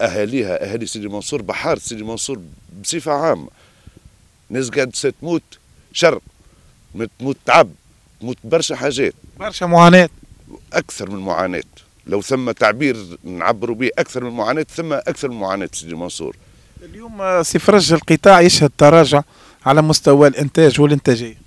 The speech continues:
Speaker 1: بالنسبة لل-، للتراجع، هذا راجع على الإدارات، ال-، ال-، الإدارات المسؤولة.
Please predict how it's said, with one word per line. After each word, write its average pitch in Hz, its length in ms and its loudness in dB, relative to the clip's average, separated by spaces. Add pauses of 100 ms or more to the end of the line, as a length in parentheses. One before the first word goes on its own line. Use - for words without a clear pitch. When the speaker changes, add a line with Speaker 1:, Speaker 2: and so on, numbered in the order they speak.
(680)
Speaker 1:
بالنسبة 104 400 -8
لل-، 120 520 -6
للتراجع، 123 640 0 (360)
هذا 113 280 -2
راجع 110 240 -4
على 110 160 -4
الإدارات، 113 500 -2 (1120)
ال-، 85 300 -14
ال-، - 120 -12
الإدارات 92 640 -6
المسؤولة. 87 460 -10